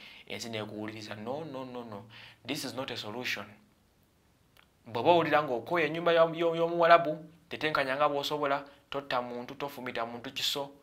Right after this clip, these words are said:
fuluma, tambula, genda. Tuuka ku poliisi, bagambe nkooye, bajja kusiba, bakukwate, naye bakutike ku nnyonnyodde e Uganda. Bw'onodda wano, obulamu tebujja kugana. Ffe nga gye tuli e Kampala, nga tukola, nga tuyiya obulamu. So,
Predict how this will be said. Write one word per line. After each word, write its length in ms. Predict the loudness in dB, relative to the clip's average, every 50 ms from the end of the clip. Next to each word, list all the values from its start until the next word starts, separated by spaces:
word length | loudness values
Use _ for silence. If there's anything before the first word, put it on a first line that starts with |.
| _ _ _ _ _ -14
fuluma, 340 | -10 -8 -8 -6 -6 -6
tambula, 400 | -6 -6 -8 -6 -4 -4 -4 -4
genda. 380 | -4 -4 -6 -8 -8 -10 -14 -16 -20 -20 _ _ _ _ _ _ _ _ _ _ _
Tuuka 220 | -6 -2 0 0 0
ku 100 | -2 -4
poliisi, 420 | -4 -4 -2 -2 -4 -4 -4 -2
bagambe 340 | -2 0 0 -2 -4 -4 -6
nkooye, 260 | -6 -4 -4 -4 -4
bajja 240 | -4 -4 -4 -4 -4
kusiba, 480 | -4 -4 -6 -6 -6 -4 -6 -6 -6 -8 -10 -8
bakukwate, 720 | -8 -8 -8 -10 -8 2 4 6 6 6 4 -2 -8 -10 -14 -18 -20 -20 -14 -4
naye 140 | 0 2 2
bakutike 440 | 2 2 0 -2 -8 -8 -6 -8 -8
ku 160 | -10 -10 -10
nnyonnyodde 460 | -10 -8 -6 -6 -6 -6 -4 -2 -2
e 100 | 0 0
Uganda. 380 | -2 -2 -2 -2 -4 -6 -10 -14 -18 -20 -20 _ _ _ _ _ -4
Bw'onodda 360 | -2 0 0 0 4 6 6
wano, 140 | 6 6 4
obulamu 200 | 2 2 0 0
tebujja 320 | -2 -6 -8 -4 -2 -2
kugana. 260 | 0 0 0 0 0 -2
Ffe 140 | -2 -2
nga 120 | -2 -2 -2
gye 120 | -2 -4
tuli 180 | -6 -6 -6 -6
e 40 | -4
Kampala, 380 | -2 -4 -4 -2 -2 -2 0
nga 100 | 0 -2
tukola, 360 | -2 -4 -6 -8 -6 -6 -6
nga 100 | -6 -8
tuyiya 280 | -8 -10 -10 -8 -8 -6
obulamu. 280 | -4 -2 -4 -4 -4 -8 -16 -20 -18 -16 -16 -16 -16 -18 -18 -14 -6
So, 540 | -2 2 4 6 6 6 6 4 2 -4